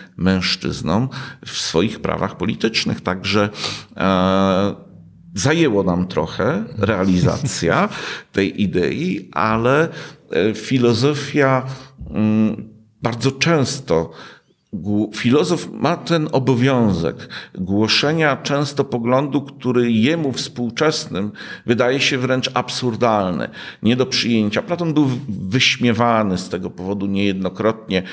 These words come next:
Speaker 1: zachowały się fragmenty satyr, e, ale, mm, możemy powiedzieć, że ta myśl pozostaje, ta myśl pracuje, ta myśl, do tej myśli się wraca i w końcu, y, postępowa myśl jakoś, y,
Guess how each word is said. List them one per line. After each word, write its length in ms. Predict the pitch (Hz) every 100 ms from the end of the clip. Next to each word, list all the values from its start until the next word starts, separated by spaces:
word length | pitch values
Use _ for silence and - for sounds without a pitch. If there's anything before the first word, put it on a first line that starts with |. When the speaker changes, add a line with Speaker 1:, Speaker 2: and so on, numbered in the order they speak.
| - -
Speaker 1:
zachowały 500 | - 98 104 113 98
się 140 | -
fragmenty 720 | 98 107 95 101 101 104 104 85
satyr, 540 | - 107 107 - 87 - - - - -
e, 80 | - 95 101 98 101 - -
ale, 540 | - 123 120 120 120 117 - - - -
mm, 360 | - 104 110 107 -
możemy 360 | 104 117 135 160
powiedzieć, 520 | 127 131 131 135 113
że 280 | 135 - 123
ta 400 | - - - 127
myśl 480 | 123 131 - 143 135
pozostaje, 720 | 131 110 117 - 110 95 85
ta 220 | 82 101 98
myśl 540 | 113 120 - 123 123 - 127 - - -
pracuje, 760 | 123 123 - 143 110 80 60 - - - -
ta 140 | - 110
myśl, 540 | 117 131 131 - 117
do 100 | 123
tej 180 | 135 123
myśli 300 | 127 - 135
się 200 | - 131
wraca 640 | 117 131 120 95 - 67 - - _
i 80 | 196
w 100 | -
końcu, 580 | - 202 196 - 165 165 - - - 117
y, 80 |
postępowa 960 | 117 151 147 - 123 113 117 110 107 95
myśl 540 | 95 92 95 - 98 92
jakoś, 580 | 92 85 - 87 90 -
y, 280 | - 90 90